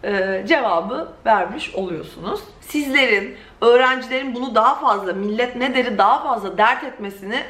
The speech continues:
anlıyorum, empati kurabiliyorum. Çünkü neden? Sizin şu an, e, ayrı bir hayatınız, yani tek başınıza yaşamıyorsunuz. E, ailenizdesiniz ve her gün, her gün, her gün de aynı okul ortamında, aynı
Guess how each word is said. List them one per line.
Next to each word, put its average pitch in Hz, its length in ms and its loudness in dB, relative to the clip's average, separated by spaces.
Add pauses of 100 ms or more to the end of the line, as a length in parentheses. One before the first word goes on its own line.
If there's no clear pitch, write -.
(120)
anlıyorum, 196 640 0
empati 214 400 -4
kurabiliyorum. 240 600 0
Çünkü 277 440 0 (340)
neden? 277 360 2
Sizin 320 380 -4
şu 330 220 2
an, 247 220 2 (100)
e, 196 320 -2
ayrı 269 320 2
bir 226 60 -6
hayatınız, 196 680 0 (360)
yani 180 360 4
tek 226 240 -4
başınıza 185 380 -4
yaşamıyorsunuz. 151 920 -4 (500)
E, 180 160 4
ailenizdesiniz 165 1080 -2 (180)
ve 220 140 0
her 254 340 0
gün, 190 180 -10
her 226 300 0
gün, 175 180 -12
her 220 260 0
gün 180 240 -8
de - 60 -2 (100)
aynı 202 400 0
okul 220 280 -4
ortamında, 156 560 -2
aynı 190 300 0